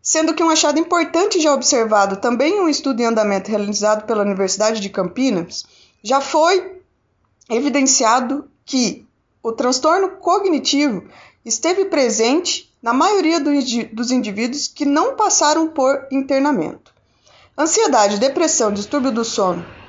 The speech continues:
e outros tran-, transtornos também estão elencados. Enquanto os novos estudos estão sendo realizados para avaliar a extensão dessas complicações e quais indivíduos são mais suscetíveis a elas, é importante que portadores da covid longa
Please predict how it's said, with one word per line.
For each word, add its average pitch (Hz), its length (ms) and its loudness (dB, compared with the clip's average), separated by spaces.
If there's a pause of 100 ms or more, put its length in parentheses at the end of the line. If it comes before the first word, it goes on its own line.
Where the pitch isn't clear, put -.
(100)
e 247 100 -2
outros 294 320 2
tran-, 226 240 0 (100)
transtornos 247 520 0
também 247 300 2
estão 247 300 0
elencados. - 720 -4 (640)
Enquanto 370 320 -2
os 330 60 -2
novos 330 380 2
estudos 254 420 0
estão 214 260 -2
sendo 240 240 0
realizados 196 680 0
para 214 200 0
avaliar 220 420 2
a 240 60 2
extensão 277 720 0
dessas 220 300 -2
complicações 202 960 -2 (540)
e 233 80 -14
quais 403 400 2
indivíduos 254 440 0
são 233 180 0
mais 247 260 2
suscetíveis 269 760 -2
a 180 60 2
elas, 185 520 2 (720)
é 285 80 2
importante 277 720 0
que 226 180 -10
portadores 262 640 0
da 240 100 2
covid 202 460 -2
longa 185 420 0